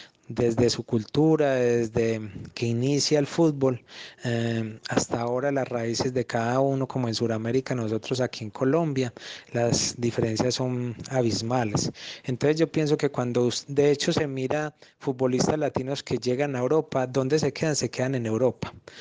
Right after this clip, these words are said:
porque ven la oportunidad de, de muchas cosas. A ver, uno con amigos que estuvieron en Europa, hablemos en Italia, eh, ¿qué pasa? Ellos veían cómo hasta los entrenamientos eran diferentes, cómo esos entrenamientos daban la oportunidad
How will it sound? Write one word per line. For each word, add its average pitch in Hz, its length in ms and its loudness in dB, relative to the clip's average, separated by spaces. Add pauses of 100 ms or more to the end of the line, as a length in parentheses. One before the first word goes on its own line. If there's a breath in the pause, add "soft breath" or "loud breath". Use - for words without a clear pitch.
(300 loud breath)
porque 156 300 0
ven 139 180 2
la 156 60 2
oportunidad 127 720 -2
de, 139 340 2 (220)
de 135 160 0
muchas 151 400 0
cosas. 120 400 0
A 127 80 2
ver, 127 160 0
uno 143 240 -2
con 151 160 -2
amigos 135 420 0
que 127 320 2 (340 loud breath)
estuvieron 131 600 0
en 139 100 -2
Europa, 131 420 0
hablemos 135 360 -2
en 143 80 -2
Italia, 120 500 -4 (560 loud breath)
eh, 120 680 -2 (180)
¿qué 147 140 0
pasa? 127 520 0
Ellos 131 420 -2 (160)
veían 135 540 2 (400)
cómo 165 240 0
hasta 143 220 0
los 131 140 -8
entrenamientos 127 600 -8
eran 127 180 -2
diferentes, 127 600 -2
cómo 147 180 -2
esos 165 220 -2
entrenamientos 131 580 -4
daban 127 240 -2
la 147 60 0
oportunidad 135 720 -2